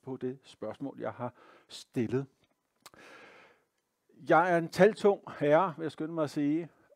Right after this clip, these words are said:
Øhm, og det, jeg egentlig starter med, det er bare lige at proklamere,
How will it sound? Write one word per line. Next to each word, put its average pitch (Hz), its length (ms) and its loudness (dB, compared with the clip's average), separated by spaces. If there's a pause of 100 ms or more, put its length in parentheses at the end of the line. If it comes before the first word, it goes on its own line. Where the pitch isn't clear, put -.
Øhm, 127 920 -4 (300)
og 139 140 -6 (120)
det, 170 100 2
jeg 175 120 0
egentlig 165 240 -4
starter 147 340 0
med, 143 220 -2 (100)
det 147 120 -2
er 139 160 2
bare 147 360 -4
lige 147 140 -4
at 147 80 -4
proklamere, 147 840 -4